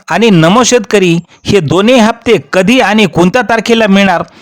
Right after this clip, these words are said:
पाहूयात. या स-, संबंधात सविस्तर माहिती आपल्या चॅनलच्या माध्यमातून.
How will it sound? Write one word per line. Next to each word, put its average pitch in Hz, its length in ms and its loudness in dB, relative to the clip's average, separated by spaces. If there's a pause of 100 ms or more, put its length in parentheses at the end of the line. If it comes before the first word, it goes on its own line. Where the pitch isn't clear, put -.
(160)
पाहूयात. 196 400 0
या 180 240 0
स-, 196 200 -4
संबंधात 190 640 -2
सविस्तर 214 460 -2
माहिती 180 380 -2
आपल्या 185 280 -2
चॅनलच्या 175 400 -2
माध्यमातून. 151 520 0